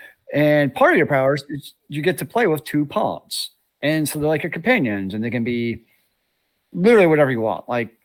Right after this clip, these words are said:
you customize their, um, their, uh, oh, good gosh, not race, um, their class. So, you know, you can be, like, the melee person,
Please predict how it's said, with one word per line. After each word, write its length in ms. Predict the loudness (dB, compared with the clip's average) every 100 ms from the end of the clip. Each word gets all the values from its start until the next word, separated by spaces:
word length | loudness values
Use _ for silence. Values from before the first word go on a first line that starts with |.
| _
you 240 | -4 -4 -8 -6
customize 560 | -4 -2 -4 -4 -4
their, 300 | -6 -6 -6 -12 _ _ _ _ _ _ _
um, 420 | -4 -2 -4 -8 -14 _ _ _ _ _ -20 _ _ _ _ _ _ _ _ _ _ _ _ _ -8
their, 260 | -6 -4
uh, 240 | -6 -8 -12 _ -20 -12 -2
oh, 120 | -2
good 200 | -2 -4
gosh, 400 | -4 -4 -6 -10 _ _ _ _ 0
not 200 | 2 4
race, 420 | 2 2 -4 -8 -4
um, 420 | 0 0 -2 -6 -14 _ _ _ _ _ _ _ _ _ _ _ _ 0
their 120 | 0
class. 540 | 2 0 0 -4 -8 -10 -20 -20 -20 _
So, 600 | 0 2 2 0 -2 -4
you 80 | 0
know, 80 | 2
you 160 | 4 2
can 100 | 2
be, 140 | 4
like, 400 | 4 4 0 -2
the 100 | 0
melee 420 | 4 4 4 0
person, 640 | -2 -4 -4 -4 -4 -4